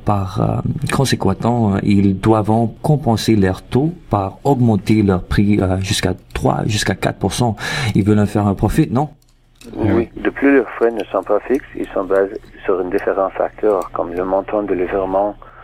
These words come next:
Speaker 2: ou d'où le virement est envoyé. Et n'oublie pas que les frais de réception d'un virement.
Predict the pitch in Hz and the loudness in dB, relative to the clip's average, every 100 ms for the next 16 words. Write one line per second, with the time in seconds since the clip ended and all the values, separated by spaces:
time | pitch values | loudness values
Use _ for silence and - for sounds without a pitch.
0 | - - - 87 90 87 - - 110 104 | -20 -20 -10 -6 -4 -4 -8 -2 0 0
1 | 95 98 98 98 92 90 92 92 104 - | 0 -2 0 0 -2 -2 0 0 0 -4
2 | - - - - 104 98 98 - 123 120 | -16 -20 -16 -4 -2 0 -2 0 0 0
3 | 95 - 110 98 90 92 - - 123 117 | -2 0 0 0 -2 -2 -4 -4 -2 -2
4 | 98 90 92 90 92 | -2 -2 -4 -2 -2